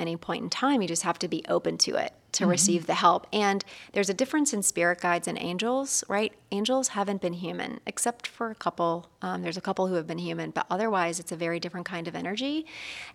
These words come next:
Speaker 1: Angels are geared to help us and get us out of trouble all the time.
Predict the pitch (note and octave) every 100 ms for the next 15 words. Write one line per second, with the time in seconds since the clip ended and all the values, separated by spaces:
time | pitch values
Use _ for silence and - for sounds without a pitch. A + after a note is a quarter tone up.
0 | - G#3 A3+ C4+ C#4+ B3 G3+ F#3 F3+ -
1 | F#3 E3+ - F#3 G#3+ - G3 G#3 - F#3
2 | E3+ F#3 - F3+ - D#3+ D#3+ D#3+ - -
3 | - _ _ _ _ F3 E3+ - F3 -